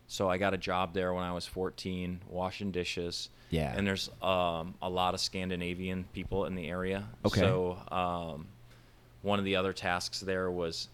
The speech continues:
Speaker 1: w-, they'd make lutefisk, and you would, like, put on these long gloves past your elbows, and you'd, like,
Speaker 2: Mm-hmm.
Speaker 1: stir the lutefisk around and
Speaker 2: Is that
Speaker 1: fish
Speaker 2: the
Speaker 1: the
Speaker 2: shark?
Speaker 1: lutefisk.
Speaker 2: Is that
Speaker 1: No,
Speaker 2: the
Speaker 1: it's, it's pretty
Speaker 2: fermented
Speaker 1: similar.
Speaker 2: shark?
Speaker 1: That's the
Speaker 2: Okay.
Speaker 1: Icelandic shark is ki-, I think what you're thinking of. Lutefisk is,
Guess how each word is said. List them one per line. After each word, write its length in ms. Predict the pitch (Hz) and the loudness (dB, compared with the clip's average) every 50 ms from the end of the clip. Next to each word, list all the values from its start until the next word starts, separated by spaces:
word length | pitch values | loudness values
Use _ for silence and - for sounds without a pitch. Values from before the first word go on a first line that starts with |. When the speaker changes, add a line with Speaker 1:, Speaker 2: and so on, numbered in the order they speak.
| - - - - - - | -16 -20 -20 -20 -18 -12
Speaker 1:
w-, 100 | - 98 | -10 -4
they'd 240 | 76 98 95 90 87 | -2 0 0 0 -2
make 200 | 90 92 85 - | -4 -6 -6 -6
lutefisk, 600 | - 92 92 95 95 - - 110 104 101 - - - - - | -6 -4 -4 -4 -4 -2 0 0 2 2 0 0 -2 -4 -8
and 180 | - 95 92 92 | -6 -4 -2 -2
you 80 | 92 92 | 0 0
would, 120 | 92 87 | 0 0
like, 240 | 85 87 80 - - | 0 -2 -4 -4 -6
put 140 | - 95 92 | -4 -2 -2
on 120 | 90 90 | 0 0
these 220 | 90 87 82 95 92 - 82 87 | -2 -4 -6 -8 -10 -12 -8 -4
long 400 | 92 92 92 92 90 92 92 85 | -2 0 0 0 0 0 -2 -4
gloves 540 | 87 90 87 85 87 87 92 98 - - | -4 -2 0 0 0 0 -2 -4 -6 -8
past 400 | - - - 85 87 - - - | -6 -4 -2 -2 -2 -2 -6 -8
your 100 | 92 85 | -10 -8
elbows, 540 | 85 85 87 90 87 95 90 90 92 - - | -4 -2 -2 -2 0 0 0 0 -2 -2 -4
and 80 | 90 85 | -6 -6
you'd, 100 | 87 82 | -6 -6
like, 260 | 82 80 76 76 - - | -6 -6 -6 -6 -4 -2
Speaker 2:
Mm-hmm. 280 | 90 85 80 80 80 87 101 101 - - - - - | 0 0 2 2 0 0 0 -2 -6 -10 -10 -8 -6
Speaker 1:
stir 420 | - - - - 98 98 98 98 | -6 -6 -4 -2 0 2 2 2
the 100 | 92 92 | 0 0
lutefisk 600 | 90 87 92 92 90 - - 101 95 - - - | -2 -4 -4 -4 -4 -4 -2 -2 -2 -2 -2 -6
around 360 | 90 87 90 90 90 92 92 87 | -6 -2 -2 0 0 0 -2 -2
and 100 | 85 90 | 4 6
Speaker 2:
Is 120 | 120 110 98 | 6 8 8
that 140 | - 117 143 | 8 8 8
Speaker 1:
fish 40 | - | 8
Speaker 2:
the 80 | - 180 | 8 8
Speaker 1:
the 60 | - | 8
Speaker 2:
shark? 300 | - - 147 147 175 196 - | 10 10 8 8 8 6 4
Speaker 1:
lutefisk. 120 | - - - - - - - - - - - - | 0 -2 -4 -8 -18 -20 -20 -20 -20 -20 -4 -2
Speaker 2:
Is 100 | - 113 | 4 8
that 140 | 131 143 - | 8 8 10
Speaker 1:
No, 120 | 123 143 135 | 10 8 8
Speaker 2:
the 80 | 123 | 8
Speaker 1:
it's, 160 | 139 - - - | 6 0 -2 -4
it's 140 | - 120 | -4 0
pretty 20 | - 127 120 135 143 135 | 2 6 8 8 8 8
Speaker 2:
fermented 80 | 139 | 8
Speaker 1:
similar. 180 | 127 117 131 143 | 8 8 8 8
Speaker 2:
shark? 60 | 101 95 | 8 8
Speaker 1:
That's 160 | 95 95 - | 4 2 2
the 160 | 113 104 107 | 6 10 12
Speaker 2:
Okay. 160 | 139 135 131 101 | 12 12 12 12
Speaker 1:
Icelandic 360 | - 101 101 98 101 101 - | 10 8 6 4 0 0 -2
shark 400 | - - 101 90 90 90 - - | 0 0 2 2 2 0 -2 -4
is 120 | 92 - | -6 -6
ki-, 100 | - - 98 | -6 -4 -4
I 200 | 92 98 - 98 | -4 -2 -2 -2
think 200 | - 110 101 98 104 | -2 -2 -2 -2 -2
what 100 | 76 85 | -2 -2
you're 120 | 95 95 | -2 -2
thinking 300 | - - 92 85 90 90 | -2 -4 -6 -6 -6 -6
of. 120 | 87 82 | -6 -6
Lutefisk 580 | 90 95 101 101 101 98 - 113 101 95 - - | -4 -2 0 0 0 0 0 0 0 0 -2 -4
is, 220 | 92 90 - - | -4 -4 -6 -6